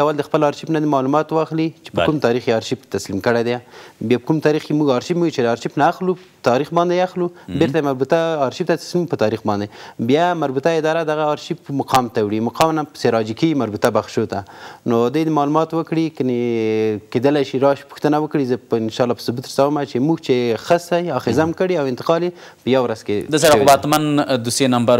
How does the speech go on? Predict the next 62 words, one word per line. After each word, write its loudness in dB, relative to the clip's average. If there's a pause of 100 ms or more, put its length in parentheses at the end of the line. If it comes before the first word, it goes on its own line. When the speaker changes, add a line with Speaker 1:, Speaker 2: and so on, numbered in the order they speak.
(100)
Speaker 2:
وي 4 (100)
یا 6
Speaker 1:
هر 6
Speaker 2:
د -2
Speaker 1:
شی، 0
موږ 2
Speaker 2:
مکتوب 2
Speaker 1:
سره 2
ټول 6
Speaker 2:
نمبر، 6
هر 4
Speaker 1:
مکمل 4
Speaker 2:
څه 0
Speaker 1:
شته. 4
Speaker 2:
ورسره 0 (220)
Speaker 1:
موږ 0
Speaker 2:
ده 6
سره 6
به 6
Speaker 1:
سره 4
Speaker 2:
هم 0
وي. 0
Speaker 1:
ده 2
سره 0
به 0
هم 0
یو 2 (200)
Speaker 2:
که 4
چیرته 2
Speaker 1:
آرشیف 6
Speaker 2:
دغه 6
Speaker 1:
لرو. 8
Speaker 2:
رقم 4 (100)
یو 4
څوک -2 (380)
بیخي -2
لاره 4
ورکوي، -4
لکه -4
دی 0
چې -8
وایي -2
څو -2
ورځې -2
دي 0
او 0 (140)
ما 0
ته -2
وایي 0
چې -6 (300)
موږ -4 (100)
لېږلی 2
دی 4
او 4
افغان -4
پوسټ -6
تر -6
اوسه -8
نه -8
دی -2
رسولی. -10 (300)
Speaker 1:
موږ 0